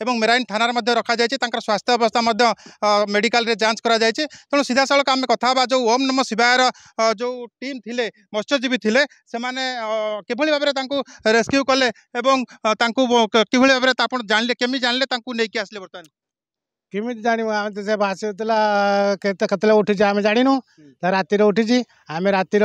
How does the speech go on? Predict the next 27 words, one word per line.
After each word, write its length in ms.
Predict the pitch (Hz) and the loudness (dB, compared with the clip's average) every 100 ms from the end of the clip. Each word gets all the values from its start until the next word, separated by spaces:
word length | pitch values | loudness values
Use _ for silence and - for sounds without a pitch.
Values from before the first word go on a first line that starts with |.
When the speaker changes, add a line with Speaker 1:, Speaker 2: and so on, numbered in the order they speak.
| 208 | 4
Speaker 2:
ପ-, 560 | 190 208 208 202 202 190 | 4 4 6 6 4 2
ପରିଶ୍ରମ 320 | 202 202 214 | 0 2 2
କରିତେ 240 | 202 196 208 | 2 2 2
ଉଠିବାକୁ 320 | 208 220 233 | 4 4 4
ଆମେ 140 | 220 | 2
ଦେଖା 200 | 196 180 160 | 2 0 0
ହେଲା. 160 | 131 | -2
Speaker 1:
ହୁଁ. 400 | - _ _ 147 127 - | -8 _ _ _ _ -12
Speaker 2:
ଆମେ 120 | 175 | -2
କହିଲୁ, 160 | 214 220 | 0 2
"ଇଏ 200 | 208 226 | 4 4
କିଏ 220 | 233 277 269 | 2 2 2
ବାହାର 280 | 262 247 254 | 2 2 0
ଲୋକ 180 | 254 262 | -2 0
ଆସି 220 | 254 240 | 0 0
ରହିଛି? 300 | 262 269 269 247 _ | 0 0 -2 -6 _
କେମିତି 280 | 214 247 269 | -2 0 2
ଆଇଲା? 220 | 262 254 | 2 2
କ'ଣ 240 | 247 254 262 | 2 4 4
କଲା?" 260 | 254 254 240 - _ _ _ _ _ - | 4 2 2 -4 _ _ _ _ _ -6
ଆଉ 160 | 185 214 | 0 2
ଦେଖିବାକୁ 440 | 226 226 254 247 262 _ _ _ - _ _ | 2 2 2 2 -4 _ _ _ -18 _ _
ପଚାର 300 | 220 220 247 | -2 2 2
କଲା, 200 | 254 254 | 4 2
"ମୁଁ 140 | 247 247 | 2 0
ଆଙ୍କ 280 | 247 214 220 240 | 0 0 0 2
ରସିକି 360 | 240 - 226 | 2 0 2